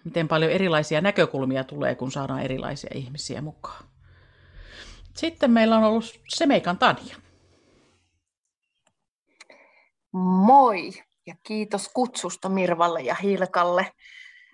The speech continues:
Speaker 2: Tosiaan, ähm, mä olen markkinoinnin lehtori ja tässä johtamisen hankkeessa ehkä hieman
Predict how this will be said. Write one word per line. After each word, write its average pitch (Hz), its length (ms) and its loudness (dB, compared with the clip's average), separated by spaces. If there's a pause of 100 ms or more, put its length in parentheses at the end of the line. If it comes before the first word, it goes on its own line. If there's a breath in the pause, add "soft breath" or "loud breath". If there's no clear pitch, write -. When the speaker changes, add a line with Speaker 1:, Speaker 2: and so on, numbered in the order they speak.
(400 loud breath)
Speaker 2:
Tosiaan, 226 840 4 (140)
ähm, 190 420 2 (760)
mä 220 200 4
olen 196 380 4
markkinoinnin 185 960 -2
lehtori 220 680 4 (440)
ja 175 380 0
tässä 185 280 -6
johtamisen 185 720 0
hankkeessa 180 720 -2
ehkä 233 340 -2
hieman 214 540 2